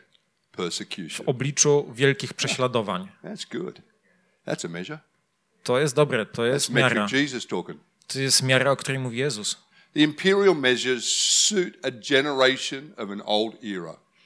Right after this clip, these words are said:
Speaker 2: E, miara imperialna służyła pokoleniu starej ery.
Speaker 1: And like the pilot who's, who's still using them,
Speaker 2: I tak jak pilot, który ciągle tego używa,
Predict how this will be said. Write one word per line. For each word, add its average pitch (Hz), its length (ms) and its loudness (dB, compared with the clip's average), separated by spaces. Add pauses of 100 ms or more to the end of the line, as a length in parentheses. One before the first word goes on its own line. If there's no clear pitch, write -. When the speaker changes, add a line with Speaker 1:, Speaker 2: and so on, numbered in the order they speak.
(380)
Speaker 2:
E, 117 200 2
miara 156 340 2
imperialna 143 800 -4
służyła 135 580 0
pokoleniu 131 580 -4
starej 123 480 2
ery. 113 320 -2 (140)
Speaker 1:
And 135 180 2
like 147 260 8
the 143 100 -4
pilot 190 640 4 (180)
who's, 143 440 -6
who's 147 140 0
still 131 640 -4
using 87 280 -10
them, 107 160 -14 (220)
Speaker 2:
I 160 60 -12
tak 185 120 -2
jak 170 180 -4
pilot, 175 300 2
który 135 240 -6
ciągle 147 280 -4
tego 127 200 -6
używa, 104 500 -6